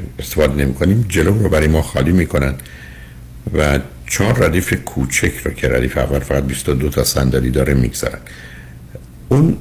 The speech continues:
صندلی‌ها هم اکنون برای فروش، اون چه که باقی مانده چون در اختیار عزیزانی است که با رادیو همکاری می‌کنند، تیکت‌های چهارصد و سیصد و پنجاه دلاری جلو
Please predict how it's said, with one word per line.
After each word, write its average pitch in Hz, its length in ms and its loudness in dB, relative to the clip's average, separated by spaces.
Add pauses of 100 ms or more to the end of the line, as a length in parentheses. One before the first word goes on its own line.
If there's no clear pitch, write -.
(100)
صندلی‌ها 71 640 2
هم 78 140 4
اکنون 73 360 0
برای 69 240 2
فروش، 82 420 0
اون - 140 0
چه - 100 -4
که 76 160 0 (180)
باقی 69 540 2
مانده 69 520 4
چون 67 220 0
در 62 180 2
اختیار 65 460 0 (640)
عزیزانی 73 500 2
است 65 140 -4
که 71 60 2
با 69 40 4
رادیو 65 300 2
همکاری 65 500 2
می‌کنند، 78 640 2 (540)
تیکت‌های 80 720 2
چهارصد 92 680 2
و 80 40 4
سیصد 65 380 2
و 65 60 4
پنجاه 65 560 2
دلاری 65 480 0
جلو - 280 -2